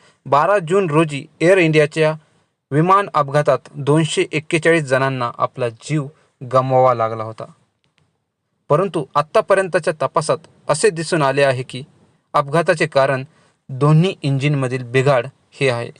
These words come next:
अहमदाबादमधील एअर इंडियाच्या विमान अपघातात एक नवीन अपडेट समोर आला आहे. ब्लूमबर्गच्या अहवालात झालेल्या अपघाताचे संभाव्य कारण देण्यात आलेले आहे. यानुसार विमानाच्या सिम्युलेटरमध्ये एअर इंडियाच्या वैमानिकांकडून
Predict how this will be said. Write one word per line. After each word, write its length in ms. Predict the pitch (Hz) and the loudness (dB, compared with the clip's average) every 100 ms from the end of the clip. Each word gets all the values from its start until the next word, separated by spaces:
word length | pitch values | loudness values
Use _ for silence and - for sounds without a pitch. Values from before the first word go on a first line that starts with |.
| _ | _
अहमदाबादमधील 800 | 147 196 220 208 180 180 180 180 - | 0 2 2 2 2 0 0 0 0
एअर 160 | 160 | 0
इंडियाच्या 440 | 170 160 156 156 151 | 2 2 0 2 0
विमान 320 | 139 143 151 | 0 0 0
अपघातात 400 | 135 127 135 135 - _ | -2 -2 -2 -2 -4 _
एक 180 | 175 165 | -2 0
नवीन 280 | 147 160 208 | 2 2 2
अपडेट 360 | 160 139 156 151 | 0 0 -2 -4
समोर 300 | - 131 127 | -2 0 2
आला 180 | 120 | 2
आहे. 180 | 120 117 - _ - | 0 -6 -12 _ -8
ब्लूमबर्गच्या 800 | 143 208 233 185 180 165 175 165 | 0 2 2 2 0 0 0 2
अहवालात 460 | - 147 147 131 127 123 | 4 4 4 4 2 0
झालेल्या 380 | 123 131 143 143 | -2 2 2 2
अपघाताचे 520 | - 131 131 135 147 147 | 0 0 0 0 -2 -4
संभाव्य 540 | - 135 135 151 170 | -2 -2 2 2 0
कारण 400 | 156 135 139 135 | 2 2 0 -2
देण्यात 340 | 127 127 127 - | -2 -2 -2 -2
आलेले 280 | 131 120 117 | -2 0 -2
आहे. 180 | 113 120 _ _ _ _ _ _ - | -2 -8 _ _ _ _ _ _ -4
यानुसार 440 | 135 147 156 180 | -2 0 2 0
विमानाच्या 640 | 165 147 160 170 160 180 175 _ _ _ | 2 2 2 0 2 0 0 _ _ _
सिम्युलेटरमध्ये 840 | - 180 214 214 208 196 175 160 170 - | -2 0 2 2 2 2 2 0 -2 0
एअर 240 | 170 202 | 2 4
इंडियाच्या 520 | 180 160 156 151 160 | 4 2 2 2 0
वैमानिकांकडून 960 | 147 139 147 165 170 165 143 151 127 | 2 2 2 0 0 -2 0 -2 -2